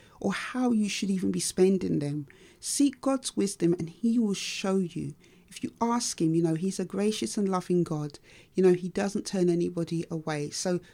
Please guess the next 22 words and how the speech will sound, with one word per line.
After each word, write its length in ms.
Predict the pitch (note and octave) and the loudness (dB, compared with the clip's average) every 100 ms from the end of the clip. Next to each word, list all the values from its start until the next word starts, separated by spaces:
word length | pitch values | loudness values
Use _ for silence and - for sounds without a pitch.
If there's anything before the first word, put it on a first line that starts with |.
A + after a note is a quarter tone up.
| - | -12
talk 280 | - C#4+ - | -4 -2 -2
to 100 | A3+ | -4
God 240 | G3+ G#3 | -2 -2
about 380 | F#3+ F3+ E3+ - | -2 -2 -4 -2
these 220 | E3+ E3+ | -4 -4
things. 320 | - E3+ D#3 | -2 2 2
Talk 240 | D3+ B3+ - | 0 -6 -4
to 100 | D4 | -6
God 180 | - B3 | -4 -4
about 300 | G3 F#3+ F3+ | -2 -4 -2
giving 240 | G3+ G#3 | -4 0
you 120 | G3 | 0
a 40 | F#3 | 0
heart 320 | - G#3 G3+ | -4 -4 -4
of 120 | E3+ | -4
wisdom 520 | F#3 G3 - E3+ E3 D#3 - - | -2 -2 -2 -2 -2 -4 -12 -2
in 120 | F3+ | -2
how 200 | F3 G3 | 0 -2
you 160 | G3+ G3+ | -2 -4
spend 420 | - - F3+ E3+ | -4 0 2 2
your 120 | E3+ | -2
time, 480 | E3 - F3 D3 C#3+ | -6 -2 0 0 -6